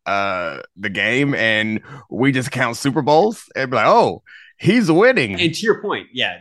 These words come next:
Speaker 2: the way we view him as winning, it's also, it's beyond that.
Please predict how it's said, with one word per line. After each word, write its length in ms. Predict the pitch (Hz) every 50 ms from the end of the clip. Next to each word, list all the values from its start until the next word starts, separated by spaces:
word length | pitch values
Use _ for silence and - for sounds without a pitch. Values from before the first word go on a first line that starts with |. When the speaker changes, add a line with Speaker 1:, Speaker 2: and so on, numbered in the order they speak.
| 101 117
Speaker 2:
the 60 | 127
way 120 | 131 139
we 100 | 139 131
view 220 | 113 110 123 131 127
him 200 | 123 123 117 110
as 280 | 98 113 110 101 95
winning, 440 | 98 104 104 110 120 147 170 165 - _ _ _ _ _ -
it's 160 | 160 143 -
also, 380 | - 160 170 175 220 202 170 -
it's 160 | 151 127 -
beyond 420 | - 139 123 113 107 113 131 156 185
that. 180 | 202 220 220